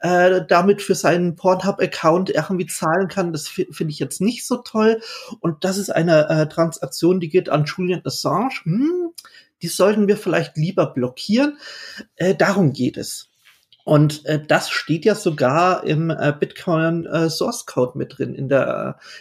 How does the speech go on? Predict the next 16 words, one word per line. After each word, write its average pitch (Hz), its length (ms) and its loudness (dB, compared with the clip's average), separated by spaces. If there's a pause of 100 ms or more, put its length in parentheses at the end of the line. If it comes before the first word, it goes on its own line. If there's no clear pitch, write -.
(120)
im 143 80 -2
sogenannten, 160 800 0
äh, 135 180 -2
Genesis-Block, 131 800 0
also 127 300 -2
der, 123 560 2
der - 180 -2
erste - 280 -2
Block, - 420 -6
der 127 180 2
in 131 140 -2
der 131 100 4
Bitcoin-Blockchain, 135 1000 -2
ähm, 117 380 -6 (380)
erstellt - 520 0
wurde. 127 320 0